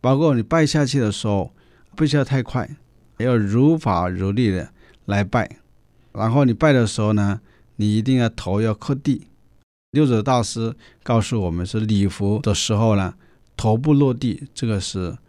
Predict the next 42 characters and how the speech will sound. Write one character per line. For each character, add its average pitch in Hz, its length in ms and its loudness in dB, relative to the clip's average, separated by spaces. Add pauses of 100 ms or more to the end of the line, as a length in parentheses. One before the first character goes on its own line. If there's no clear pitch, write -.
(560)
代 127 140 2
表 98 220 -2
你 85 80 -6
这 101 160 -6
个 95 220 -2
我 107 260 0
慢、 110 260 2 (420)
不 - 80 -2
虔 117 300 2
诚、 92 380 -8
不 123 100 0
如 98 240 0
法。 - 320 -12 (420)
所 - 160 -2
以 135 60 4
我 139 100 4
们 110 160 2
一 110 80 0
定 120 280 0
要 113 280 -2 (480)
拜 151 160 0
的 117 140 0
时 - 160 -6
候 101 220 0
要 104 420 -2 (100)
头 101 240 -2
要 113 160 0
磕 - 220 -4
到 123 180 0
这 101 180 -8
个 92 320 -8 (520)
地 160 140 2
板 95 200 -2
上， 90 300 -4
或 110 240 -2
者 95 60 -2
是 98 460 -2
这 101 180 -4
个 90 420 -4
拜 127 140 2
垫 104 200 -2
上， 80 240 -8